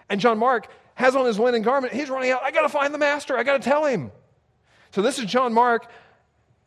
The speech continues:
and he runs away naked, and what it symbolizes is this. Jesus is left utterly alone. This shows the totality of the desertion by all those who love and follow Jesus.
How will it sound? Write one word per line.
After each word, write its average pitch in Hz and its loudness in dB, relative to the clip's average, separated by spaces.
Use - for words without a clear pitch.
and 185 -4
he 214 -8
runs 214 -8
away 208 -2
naked, 185 -4
and 165 -6
what 208 2
it 220 -6
symbolizes 139 -4
is 120 -14
this. 113 -12
Jesus 139 -8
is 135 -10
left 135 -6
utterly 127 -6
alone. 120 -10
This 190 0
shows 185 -2
the 160 -8
totality 165 -6
of 143 -10
the 147 -8
desertion 123 -10
by 127 -4
all 135 -2
those 123 -10
who 120 -14
love 104 -8
and 107 -16
follow 98 -12
Jesus. 90 -20